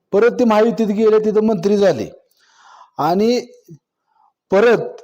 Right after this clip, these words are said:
ओबीसी समाजाची मतं मिळवण्यासाठी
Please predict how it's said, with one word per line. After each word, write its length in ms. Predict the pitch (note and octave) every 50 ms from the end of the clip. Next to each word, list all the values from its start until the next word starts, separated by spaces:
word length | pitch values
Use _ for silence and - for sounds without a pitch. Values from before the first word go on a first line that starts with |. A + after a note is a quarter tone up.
| - _ _ _ _ _ _
ओबीसी 440 | E3+ E3 E3 E3 G#3 G3+ - A#3 A#3
समाजाची 840 | F#3+ - G3+ F#3+ G3 G3 G3+ G#3 G#3 G3+ F3+ F#3+ F#3+ F3 D#3+ G#3+
मतं 400 | A3+ A3 G3+ F#3+ F3 F3+ - G#3+
मिळवण्यासाठी 840 | G#3+ G#3+ G#3 G3 F#3 F#3 F#3 F3+ E3 - E3 - - A#2+ G2 - _